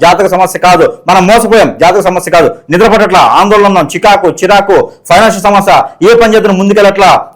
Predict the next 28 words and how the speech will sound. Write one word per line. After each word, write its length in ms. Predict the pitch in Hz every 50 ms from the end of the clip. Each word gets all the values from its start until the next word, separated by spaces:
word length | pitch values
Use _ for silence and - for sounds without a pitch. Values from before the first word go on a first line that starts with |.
| 131 117 135
భార్య 220 | 165 185 220 226 196
దూరమైంది, 320 | 214 208 202 196 196 185 156 135
భర్త 140 | 170 165 - 196 220
దూరం 140 | 214 202 202
అవుతున్నారు, 320 | 190 190 185 190 180 165 151 156 175
ఎవరు 140 | 185 214 208 214
నమ్ముకున్న 260 | 208 202 202 202 202 202
వాళ్ళు 120 | 180 147 170
దూరం 160 | 190 202 202 196
చేస్తున్నారు, 400 | 196 185 - - 196 196 170 131 - - - _ - 147
రేపు 140 | 185 175 180
పొద్దున 200 | 185 170 - 185
అప్పు 120 | - 226 196
పుట్టట్లేదు, 460 | 214 214 220 - 196 202 202 185 175 - - - - -
నేను 120 | 160 175 165 151
ఎదగలేకపోతున్నాను, 580 | 170 220 233 226 214 208 202 175 196 185 160 -
సూసైడ్ 260 | 202 196 226 226 233 214
చేసుకోపోతున్నాను, 640 | - - 208 180 185 190 180 185 190 190 180 156 165 - - _ _ 147
ఇలా 100 | 160 160 156
అసలు 140 | 156 156 147 131 127
ఈ 20 | 120 110 117
జీవితం 260 | 185 254 254 247 240
అర్థం 180 | 214 170 220 202 202
కావట్లేదు 220 | 190 190 190 196 185
అనుకుంటే 220 | 175 180 180 180 - 160
జాతకంలో 360 | 170 190 - - 190 185 - 180
సమస్య 260 | 170 175 165 - 170 - 170
కాదు. 340 | 165 165 165 165 170 180